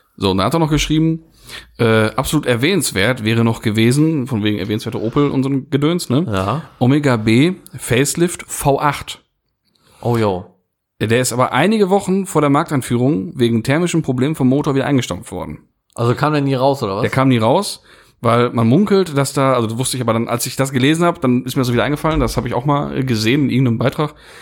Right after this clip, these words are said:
Speaker 1: äh, man munkelt, dass der mit einem, ähm, nicht so tollen, zu der Zeit Corvette-Motor ausgestattet wurde.
Speaker 2: Mhm.
Speaker 1: Ja, und der hat halt, äh, deutsche Autobahn-Vollgasfahrt nicht ausgehalten, ne?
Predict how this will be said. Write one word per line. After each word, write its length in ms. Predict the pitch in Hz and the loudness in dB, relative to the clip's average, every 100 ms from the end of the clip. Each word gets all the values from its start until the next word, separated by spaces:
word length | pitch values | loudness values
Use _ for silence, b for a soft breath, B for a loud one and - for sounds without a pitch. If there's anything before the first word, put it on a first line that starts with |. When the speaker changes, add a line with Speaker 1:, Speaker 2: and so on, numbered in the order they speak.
| B B B - | B B B -4
Speaker 1:
äh, 100 | 110 | 0
man 120 | 107 | 4
munkelt, 320 | 107 135 147 123 | 4 4 2 2
dass 120 | - | 2
der 100 | 110 | 2
mit 160 | 117 | 2
einem, 460 | 120 113 107 110 b b b b b b _ 110 | 2 2 2 0 b b b b b b _ -2
ähm, 300 | 110 101 107 | 0 2 2
nicht 240 | 131 - | 2 0
so 260 | 123 123 135 | 0 2 2
tollen, 640 | 135 123 127 139 139 - - | 2 2 4 4 0 -4 -6
zu 100 | 117 | -2
der 140 | 120 | 0
Zeit 240 | 123 120 - | 0 -2 0
Corvette-Motor 920 | 110 127 113 107 110 135 165 - _ _ _ _ - | -2 0 0 2 2 2 0 -8 _ _ _ _ -4
ausgestattet 480 | 104 101 107 107 123 | -2 -2 -2 -2 0
wurde. 260 | 101 127 | 2 2
Speaker 2:
Mhm. 360 | 120 120 110 135 - _ _ _ _ - B B B - | 2 0 0 -2 -4 _ _ _ _ -18 B B B -4
Speaker 1:
Ja, 140 | 98 | -2
und 140 | 98 | -2
der 100 | 98 | 0
hat 120 | 104 110 | 0 2
halt, 280 | 113 113 - | 2 2 0
äh, 260 | 113 107 | 0 2
deutsche 300 | 101 107 - 117 | 2 0 2 0
Autobahn-Vollgasfahrt 880 | 127 120 110 117 127 104 - 95 110 | 0 0 0 2 0 0 0 -2 -2
nicht 140 | 107 | -2
ausgehalten, 520 | 92 - 98 95 98 | -2 -2 -2 -2 -2
ne? 140 | 101 | -2